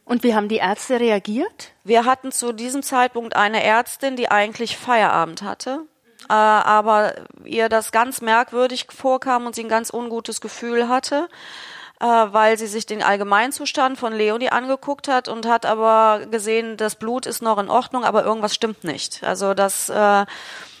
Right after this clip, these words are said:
Speaker 2: kam ihr komisch vor und sie ist dann halt im Krankenhaus geblieben, obwohl sie eigentlich Feierabend hatte.
Speaker 1: Mhm.
Speaker 2: Und hat dann vier,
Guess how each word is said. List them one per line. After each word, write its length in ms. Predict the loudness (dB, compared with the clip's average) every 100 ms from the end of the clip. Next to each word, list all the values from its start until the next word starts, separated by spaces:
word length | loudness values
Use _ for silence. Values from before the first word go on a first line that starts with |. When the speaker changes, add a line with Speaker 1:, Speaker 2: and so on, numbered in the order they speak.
| -2
Speaker 2:
kam 220 | 0 2
ihr 80 | 2
komisch 320 | 2 2 2
vor 200 | 4 4
und 100 | 2
sie 120 | -2
ist 220 | -2 0 2
dann 320 | 2 2 2
halt 460 | 4 4 2 -4 -6
im 160 | -6 -2
Krankenhaus 580 | -2 -2 0 0 0
geblieben, 180 | -4 -4
obwohl 300 | -4 -4 -4
sie 100 | -2
eigentlich 200 | -2 -4
Feierabend 600 | -4 0 2 2 -2 -4
hatte. 300 | -6 -4 -4
Speaker 1:
Mhm. 520 | -4 -4 -4 -4 -6 -12 -20 _ _ -6
Speaker 2:
Und 200 | -2 0 2
hat 180 | 2
dann 540 | 2 0 -4 -8 -10 -12
vier, 340 | -14 -6 0